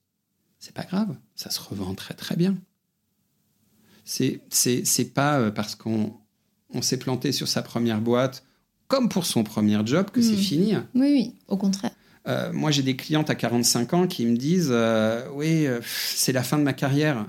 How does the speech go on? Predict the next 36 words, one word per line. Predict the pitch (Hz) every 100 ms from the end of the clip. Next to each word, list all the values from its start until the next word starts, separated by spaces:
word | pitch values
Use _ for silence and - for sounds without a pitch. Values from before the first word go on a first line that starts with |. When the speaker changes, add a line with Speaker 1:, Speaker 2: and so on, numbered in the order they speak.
| -
Speaker 1:
Non, | 156 170
elles | 117
ont |
commencé | 120 131 127 151
à |
travailler | - 135 143
à | 131
vingt-cinq. | 139 139 - 151 135 - _
La | - 113
retraite, | 120 120 156 147
c'est | -
à | 107
soixante-cinq. | - 117 - 104 - 185 190 - _ _ _
Elles | 143
sont | -
à | 143
cinquante | - 151 156
pour | 170
cent. | - 180 175
Speaker 2:
Hmm. | 240 220 - _ _ _ _ _ -
Speaker 1:
Donc, | 135 143 143 -
c'est | - 170
toujours | 170 165
la | 160
même | 151 147
chose. | - 170 135 - _
Comment | - 143 160 156
on |
voit | 131 120 113
les | 113
choses | - - 185 185 -
et | -
à | 120
quoi | - - 151
elles | 131
servent. | - - 110 104